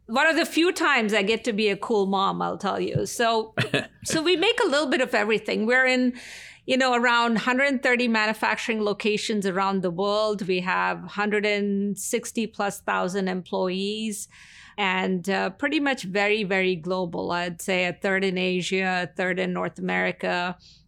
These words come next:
Speaker 1: and a third in, in Europe. So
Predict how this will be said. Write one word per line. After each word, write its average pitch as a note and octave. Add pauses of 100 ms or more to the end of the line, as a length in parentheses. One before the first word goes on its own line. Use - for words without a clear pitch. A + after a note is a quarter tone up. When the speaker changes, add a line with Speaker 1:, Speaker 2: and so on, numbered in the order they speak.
Speaker 1:
and F3+
a F3
third F#3
in, F3+
in F3+
Europe. F3+
So F#3